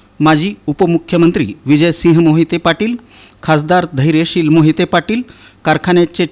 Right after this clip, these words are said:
चेअरमन माजी आमदार प्रशांत परिचारक आदी उपस्थित होते. प्रास्ताविक माजी आमदार प्रशांत परिचारक यांनी केलं. यावेळी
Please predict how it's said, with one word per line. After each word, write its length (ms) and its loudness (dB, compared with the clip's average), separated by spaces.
चेअरमन 440 0
माजी 260 0
आमदार 360 2
प्रशांत 540 -2
परिचारक 520 -2
आदी 260 -2
उपस्थित 600 -4
होते. 360 -8
प्रास्ताविक 500 0
माजी 280 2
आमदार 300 2
प्रशांत 420 0
परिचारक 560 -4
यांनी 240 2
केलं. 340 -8
यावेळी 400 2